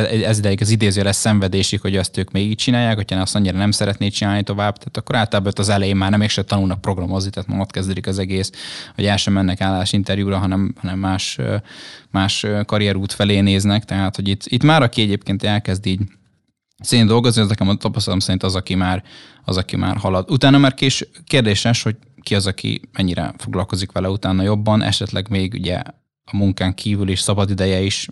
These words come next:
egyrészt a hobbija is, ugye ez, az már ugye megint egy más témakör, abból már ugye kevesebb, kevesebb, ö, kevesebb, ö,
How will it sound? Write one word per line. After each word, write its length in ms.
egyrészt 420
a 40
hobbija 460
is, 200
ugye 220
ez, 300
az 140
már 180
ugye 160
megint 360
egy 80
más 440
témakör, 580
abból 240
már 140
ugye 140
kevesebb, 540
kevesebb, 520
ö, 180
kevesebb, 500
ö, 280